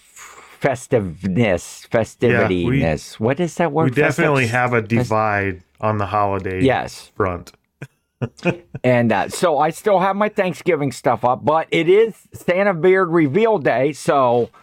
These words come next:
Speaker 2: It is,
Speaker 1: let's do
Speaker 2: but,
Speaker 1: it.
Speaker 2: but no,
Speaker 1: Right
Speaker 2: not
Speaker 1: now.
Speaker 2: <laughs> it, it, it is
Speaker 1: Not
Speaker 2: the day, but not yet.
Speaker 1: Ah.
Speaker 2: We, we've got serious stuff to talk
Speaker 1: But
Speaker 2: about today.
Speaker 1: we said,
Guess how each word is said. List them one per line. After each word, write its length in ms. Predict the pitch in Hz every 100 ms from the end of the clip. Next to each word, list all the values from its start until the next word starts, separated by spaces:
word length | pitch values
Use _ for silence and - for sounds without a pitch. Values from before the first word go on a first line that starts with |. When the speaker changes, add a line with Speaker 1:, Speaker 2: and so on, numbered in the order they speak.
| _ _
Speaker 2:
It 160 | - 107
is, 140 | 131
Speaker 1:
let's 200 | 123 156 143
do 140 | 226 190
Speaker 2:
but, 100 | 170
Speaker 1:
it. 100 | 175
Speaker 2:
but 300 | 113 175 120
no, 360 | 123 113 110 127
Speaker 1:
Right 200 | 151 151
Speaker 2:
not 160 | 117
Speaker 1:
now. 280 | 120 143 104 _ _
Speaker 2:
<laughs> 220 | _ _
it, 160 | 147 135 143
it, 180 | - - -
it 120 | 135
is 40 | 127
Speaker 1:
Not 200 | 156 151
Speaker 2:
the 80 | 160
day, 200 | 160 147
but 140 | 127
not 280 | 117 120 131
yet. 360 | 131 113 110 - 117 _ _ _ _ _ - _
Speaker 1:
Ah. 680 | - - 101 104 104 - 110
Speaker 2:
We, 100 | 160
we've 80 | 254
got 260 | 294 247 -
serious 500 | - 170 170 165 -
stuff 260 | - 147 -
to 80 |
talk 260 | 143 233 254
Speaker 1:
But 120 | 196
Speaker 2:
about 240 | 120 92 -
today. 280 | 90 98
Speaker 1:
we 220 | 135 226 240
said, 640 | - - 240 240 214